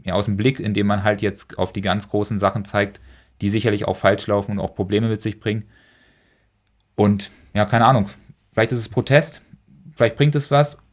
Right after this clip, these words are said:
und es ändert sich viel und einige Athleten sagen, "Okay, es passt wieder", aber ich glaube nicht, dass Kilian halt dort noch einen Platz finden wird mit seiner aktuellen Statement, das er gibt.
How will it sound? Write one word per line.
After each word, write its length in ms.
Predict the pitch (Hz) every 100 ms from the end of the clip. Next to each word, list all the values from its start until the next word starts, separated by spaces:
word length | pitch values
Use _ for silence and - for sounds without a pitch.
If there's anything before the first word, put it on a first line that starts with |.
| _
und 160 | 117
es 60 | 104
ändert 260 | 107 123 120
sich 160 | 117
viel 400 | - 143 160 165 - _
und 240 | - 113 -
einige 280 | 110 120 110
Athleten 300 | 110 113 113
sagen, 220 | 104 107
"Okay, 180 | 101 107
es 80 |
passt 360 | - 120 127 -
wieder", 360 | 117 117 - - _ -
aber 180 | 92
ich 80 | 101
glaube 200 | 107 101
nicht, 240 | 113 113 -
dass 340 | 101 - - - - -
Kilian 460 | - 117 110 104
halt 220 | 104 101 101
dort 260 | 101 104
noch 160 | 101 98
einen 100 | 98
Platz 280 | 113 113 -
finden 260 | 95 95
wird 300 | 90 90 -
mit 100 | 92
seiner 320 | - 90 90 87 _ -
aktuellen 520 | - 95 85 90 87
Statement, 480 | - 87 90 87 82
das 100 | 80
er 80 |
gibt. 280 | 85 - -